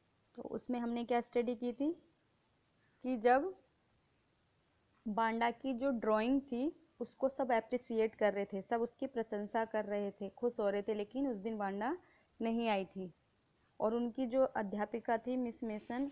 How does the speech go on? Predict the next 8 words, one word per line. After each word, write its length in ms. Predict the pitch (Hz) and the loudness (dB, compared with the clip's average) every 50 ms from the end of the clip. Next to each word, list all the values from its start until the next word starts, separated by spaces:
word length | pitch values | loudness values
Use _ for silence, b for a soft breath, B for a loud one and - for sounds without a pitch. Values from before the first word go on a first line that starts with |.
| - - | -6 -4
उन्होंने 300 | 226 247 240 262 277 285 | -2 0 0 2 0 0
सोचा 320 | 277 277 247 233 - 233 | 2 2 2 2 2 0
था 140 | 220 240 233 | 0 0 -2
कि 120 | 220 240 | -2 -4
शायद 240 | 254 - 247 233 220 | -2 0 0 0 2
वांडा 380 | 220 220 214 214 220 240 320 403 - - - - | 0 0 0 0 0 -2 -2 -4 -6 -12 -4 2
कल 200 | 254 233 220 214 | 4 4 6 6
आएगी, 440 | 208 196 190 185 175 180 185 180 | 6 6 4 2 -2 -6 -10 -10